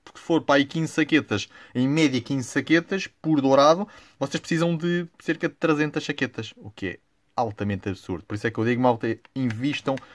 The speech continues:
nas, nos produtos extra, malta. Vamos lá então começar. Temos da Suíça, emblema, depois temos aqui da Espanha o Baldé, temos da parte direita da Alemanha, um castelo qualquer, enfim, para ser honesto, não estou a perceber.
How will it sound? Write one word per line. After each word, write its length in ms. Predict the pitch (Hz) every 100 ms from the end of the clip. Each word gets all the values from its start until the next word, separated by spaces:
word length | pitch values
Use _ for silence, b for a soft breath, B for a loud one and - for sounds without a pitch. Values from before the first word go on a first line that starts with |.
| B
nas, 640 | 113 117 127 127 117 110 -
nos 220 | 123 120
produtos 500 | 123 110 113 - 110
extra, 320 | 104 - 95
malta. 360 | 90 85 - - _
Vamos 160 | - 156
lá 160 | 202 196
então 200 | 214 208
começar. 640 | 196 190 - 117 98 90
Temos 500 | - 170 143 117 -
da 180 | 135 202
Suíça, 640 | - 202 196 - - 104
emblema, 540 | 123 117 107 170 202 208
depois 220 | 175 147
temos 300 | 147 139 131
aqui 180 | 123 127
da 100 | 123
Espanha 400 | - - 113 107
o 40 |
Baldé, 500 | 92 87 120 151 160
temos 260 | 151 120 110
da 60 | 104
parte 340 | - 110 -
direita 460 | 110 107 104 - 98
da 100 | 104
Alemanha, 720 | 92 98 151 220 226 220 226 B B B B 101
um 220 | 87 82 - - -
castelo 280 | 113 - 104
qualquer, 920 | - 101 - 160 185 175 175 175 139
enfim, 460 | 107 - 131 160 165
para 160 | 135 107
ser 160 | 120
honesto, 300 | 113 113 -
não 60 | 107
estou 120 | 107
a 40 |
perceber. 260 | - 117